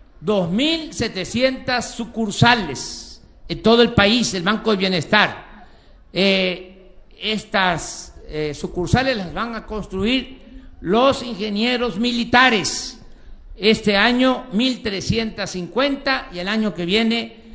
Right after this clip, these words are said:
otras mil trescientos cincuenta. Cinco mil millones para la construcción por año de estas sucursales de bienestar. Entonces, ahí van a poder cobrar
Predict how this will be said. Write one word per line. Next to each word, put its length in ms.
otras 460
mil 260
trescientos 580
cincuenta. 540
Cinco 380
mil 180
millones 600
para 260
la 160
construcción 840
por 200
año 340
de 760
estas 340
sucursales 600
de 100
bienestar. 680
Entonces, 560
ahí 260
van 240
a 140
poder 800
cobrar 680